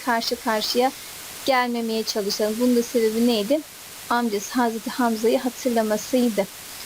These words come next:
Hemen doğru mu yanlış mı yaparak devam edelim. Hazreti Muhammed kendisine inanan insanları her zaman korumuş ve kollamıştır. Evet.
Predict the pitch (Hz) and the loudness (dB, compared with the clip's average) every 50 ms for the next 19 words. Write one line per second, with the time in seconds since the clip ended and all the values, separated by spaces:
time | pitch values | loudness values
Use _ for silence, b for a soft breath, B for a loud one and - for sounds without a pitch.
0 | - - - - - - - - - - - - - - - - 339 339 330 330 | -14 -14 -14 -14 -14 -14 -12 -12 -12 -12 -12 -12 -12 -10 -4 0 2 4 4 4
1 | 330 330 302 311 311 311 311 311 294 294 294 294 285 294 285 294 - - 302 277 | 4 4 4 4 6 6 6 6 6 6 6 6 4 4 4 2 2 2 2 4
2 | 269 269 269 269 269 - 277 262 277 285 - - 262 254 254 262 254 247 233 220 | 4 4 4 2 2 2 4 4 4 2 2 2 2 2 4 2 2 2 2 2
3 | 214 220 220 254 311 330 311 - - 294 285 277 269 311 294 339 320 311 311 302 | 2 4 4 4 2 0 -2 -2 0 2 2 4 2 2 2 4 4 6 6 6
4 | 294 294 294 302 294 - - 311 285 277 277 277 277 - - 302 285 277 277 277 | 6 6 4 2 2 -2 0 0 2 2 2 0 0 0 0 0 2 4 4 4
5 | 269 277 269 269 277 269 269 - 277 269 262 269 285 262 294 302 294 277 247 262 | 4 4 4 4 4 2 2 2 2 2 2 2 2 2 2 2 2 2 2 2
6 | 240 233 240 247 - - 311 269 269 294 320 - - 294 285 - - 311 285 269 | 2 2 2 0 2 2 2 2 4 2 0 2 2 0 0 2 2 2 2 4
7 | 254 269 262 240 240 - - 226 226 240 - - - - - - - - - - | 2 2 2 2 0 0 0 0 -2 -2 -2 -4 -4 -4 -4 -4 -6 -6 -4 -2
8 | 247 233 214 233 262 | 0 2 2 2 0